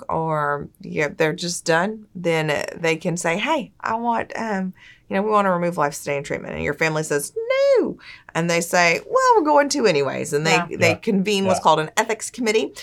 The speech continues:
Speaker 1: Sometimes, like in this hospital that we just had recently,
Speaker 3: Mm-hmm.
Speaker 1: they more appropriately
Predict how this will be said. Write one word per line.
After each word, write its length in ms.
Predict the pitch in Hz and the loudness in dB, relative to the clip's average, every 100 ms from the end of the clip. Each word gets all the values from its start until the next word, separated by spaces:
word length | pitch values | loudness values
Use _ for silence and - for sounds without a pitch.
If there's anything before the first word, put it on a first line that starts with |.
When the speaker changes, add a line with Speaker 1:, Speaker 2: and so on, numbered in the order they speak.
| - | -18
Speaker 1:
Sometimes, 720 | - 240 233 262 254 508 - | -2 0 0 2 0 0 0
like 160 | 214 185 | 2 2
in 80 | 170 | 0
this 260 | 170 - - | -4 -8 -12
hospital 460 | - - - 170 156 | -6 -6 -4 -6 -4
that 120 | 156 | -2
we 120 | 156 | -4
just 220 | 151 - | -6 -8
had 260 | 175 190 - - - | -2 -2 -4 -12 -12
recently, 440 | - 175 - 165 254 | -4 -2 -2 -2 -2
Speaker 3:
Mm-hmm. 240 | 403 - - _ _ _ - - | -4 -10 -20 _ _ _ -8 0
Speaker 1:
they 80 | 226 | 4
more 200 | 202 175 | 6 6
appropriately 840 | 170 240 - 403 165 - 135 139 | 6 2 4 4 4 0 -6 -6